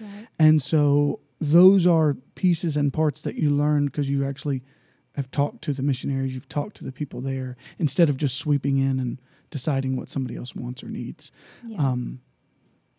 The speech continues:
Speaker 2: you trying to be the one who always gets to do the thing, right?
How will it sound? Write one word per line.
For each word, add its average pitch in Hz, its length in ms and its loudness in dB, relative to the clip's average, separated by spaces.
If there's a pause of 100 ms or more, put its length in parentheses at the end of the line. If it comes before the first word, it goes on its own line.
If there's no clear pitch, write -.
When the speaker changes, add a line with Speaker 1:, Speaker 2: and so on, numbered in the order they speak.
(100)
Speaker 2:
you 190 440 6
trying 175 440 2
to 165 100 0
be 160 340 4
the 151 120 2
one 151 360 2
who 139 400 2
always 147 420 0
gets - 400 -6
to 151 160 -2
do 143 500 -2
the 139 120 -4
thing, 151 380 0 (540)
right? 147 320 0